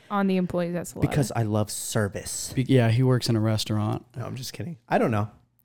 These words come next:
Speaker 1: You're looking
Speaker 2: I
Speaker 1: for
Speaker 2: just
Speaker 1: a first name basis.
Speaker 2: I've always had a dream <laughs>
Speaker 1: Oh, no.
Speaker 2: of going to a place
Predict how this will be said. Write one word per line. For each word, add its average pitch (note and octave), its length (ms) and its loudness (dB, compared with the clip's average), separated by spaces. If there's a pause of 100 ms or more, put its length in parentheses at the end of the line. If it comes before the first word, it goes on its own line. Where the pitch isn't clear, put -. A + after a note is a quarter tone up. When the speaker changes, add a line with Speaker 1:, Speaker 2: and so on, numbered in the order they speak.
(220)
Speaker 1:
You're A3 180 4
looking G#3+ 180 4
Speaker 2:
I G#3+ 80 8
Speaker 1:
for E3 80 6
Speaker 2:
just F3+ 160 4
Speaker 1:
a - 20 2
first G3 160 -2
name F#3+ 140 -2
basis. F#3 360 -6 (920)
Speaker 2:
I've G#3+ 180 4
always A3+ 220 8
had E3+ 160 4
a C#3+ 60 4
dream A#2 520 2
<laughs> - 720 -2
Speaker 1:
Oh, - 140 -20 (160)
no. - 680 -8 (560)
Speaker 2:
of C#3 360 0
going D#3+ 360 6
to D3 120 8
a B2 100 6
place A#2 540 0